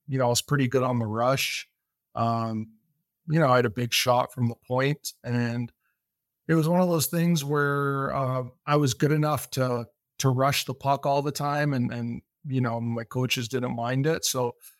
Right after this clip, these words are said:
and then, um, you know, probably towards Pee Wee and stuff, I, I like to score. I like to get points, you know? So I, I told my coaches I wanted to move forward. And I remember one of my coaches back home, uh, his name was Bob Krolitz. Uh, he told me, he said, "You know, I think you're making a big mistake. I think you'd make a,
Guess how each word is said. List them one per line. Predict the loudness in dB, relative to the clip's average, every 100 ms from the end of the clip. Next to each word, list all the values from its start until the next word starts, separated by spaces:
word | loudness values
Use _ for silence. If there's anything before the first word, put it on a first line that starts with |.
| _ _ _
and | 0 2
then, | 4 2
um, | 2 0 -2 -6 -10 _ _ _ _ _ _ _ 2
you | 4
know, | 6 4 0
probably | -4 0 0 0
towards | -2 -2 -4
Pee | -4 -2
Wee | -2
and | 0 0
stuff, | 6 6 4 -2 -20 _ _ _ _ _ -4
I, | -4 -2
I | 2
like | 2 2
to | 0
score. | -2 2 2 2 -4 -2
I |
like | -2 0
to | 0
get | -2 -2
points, | 0 2 2 -2 0
you |
know? | 0 0
So | -2 -2
I, | -2 -2
I | -2
told | -4 -4
my | -4
coaches | -4 -2 -2 -2 0
I |
wanted | 0 0 -2
to |
move | -2 -4 -6
forward. | -6 0 2 2
And | 0 -8 _ _ -4
I | 2
remember | 4 4 2 0 0
one | 0
of | 0
my | -2
coaches | -4 -4 -4 -4
back | 0 0 0
home, | -4 -2 -2
uh, | 0 0 0
his | 0 -2
name | -2
was | -2
Bob | 0 0 0
Krolitz. | -2 0 0 0 -2 -4
Uh, | -4 -2
he | -4
told | -2 0 2
me, | 0
he |
said, | 0 -2 -4
"You | -2
know, | 2
I | 2
think | 0 -4 0
you're | 0
making | 0 -2 -4
a |
big | -2 -2 -2
mistake. | 0 0 2 0 0
I | -6
think | -6 -4
you'd | -4 -2
make | -2 -2 0
a, | -2 -2